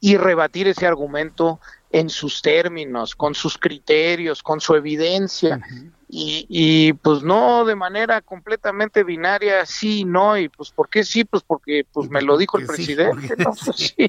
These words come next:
Speaker 1: sí.
Speaker 2: sí.
Speaker 1: <laughs> ¿No?
Speaker 2: Bueno.
Speaker 1: Este,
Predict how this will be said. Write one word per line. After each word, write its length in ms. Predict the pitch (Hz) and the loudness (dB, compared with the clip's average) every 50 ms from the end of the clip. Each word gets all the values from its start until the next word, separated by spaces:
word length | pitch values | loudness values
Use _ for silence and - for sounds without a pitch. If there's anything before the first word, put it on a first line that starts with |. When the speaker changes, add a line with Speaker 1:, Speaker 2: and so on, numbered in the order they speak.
| - - | 2 0
Speaker 1:
sí. 180 | 339 240 - - - - | -2 0 0 2 0 0
Speaker 2:
sí. 220 | - - 294 214 _ _ _ - _ _ _ _ _ - - | 2 2 -2 -2 _ _ _ -20 _ _ _ _ _ -8 -4
Speaker 1:
<laughs> 440 | - - - - - - - - - | -2 -2 0 -2 -4 -4 -8 -4 -2
¿No? 160 | 175 175 - 190 - - - - - - - - 156 147 | 0 2 0 0 -2 -6 -18 -16 -12 -10 -8 -6 -6 -2
Speaker 2:
Bueno. 140 | 143 151 139 135 135 | 2 4 4 4 4
Speaker 1:
Este, 480 | 127 - - 143 - 170 170 160 - | 2 -2 -6 -8 -2 0 0 0 0